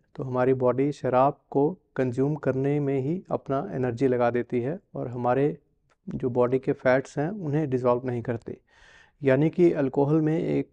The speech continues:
सिंपल कैलोरीज होती हैं जो हमारे बॉडी को इंस्टेंट एनर्जी दे सकती हैं, और rather than कि हमारी बाकी चीज़ों से एनर्जी कंज्यूम हो, हम अल्कोहल से ही अपनी बॉडी में एनर्जी यूज़ करने लग जाते हैं।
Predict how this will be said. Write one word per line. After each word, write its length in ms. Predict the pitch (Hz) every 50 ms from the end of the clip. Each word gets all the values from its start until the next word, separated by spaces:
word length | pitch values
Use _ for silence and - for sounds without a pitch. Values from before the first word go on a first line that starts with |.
| _ _
सिंपल 360 | - - 139 131 127 - 151 147
कैलोरीज 500 | - - 131 127 127 123 143 156 147 135
होती 300 | 131 127 127 - 135 131
हैं 200 | 123 160 208 208 - _ -
जो 240 | 131 120 135 135 131
हमारे 320 | 131 127 123 123 127 131
बॉडी 280 | 123 127 123 123 131 127
को 200 | - 139 139 151
इंस्टेंट 440 | 151 131 123 - - 139 135 131
एनर्जी 320 | 156 135 123 123 120 123 131
दे 140 | 123 131 123
सकती 360 | - - - _ - 143 131
हैं, 200 | 135 151 170 - _ _ _ _ _ _ _ _ -
और 160 | 131 127 123
rather 340 | 127 123 127 151 147 139 143
than 220 | 147 147 147 139
कि 100 | - 143
हमारी 480 | 127 131 127 123 123 123 131 131 135 139
बाकी 580 | 135 127 123 120 - - 147 147 151 156 151 _ _ _
चीज़ों 280 | - 131 127 135 139
से 160 | 131 - 139
एनर्जी 400 | 139 135 123 123 120 120 127 131
कंज्यूम 400 | 131 - 131 120 117 131 131 135
हो, 320 | 127 123 131 143 175 - - -
हम 200 | 139 127 131 -
अल्कोहल 380 | - 139 127 120 - 135 143 143
से 180 | 139 - 131 123
ही 140 | 123 139
अपनी 220 | 143 127 - 135 131
बॉडी 300 | 123 120 120 120 120 120
में 180 | 123 131 -
एनर्जी 420 | 165 135 131 127 117 117 - 180 - _ - 143
यूज़ 200 | 127 123 - -
करने 220 | - 120 120 113
लग 120 | 117 117
जाते 280 | 113 120 113 - - 120
हैं। 140 | 117 120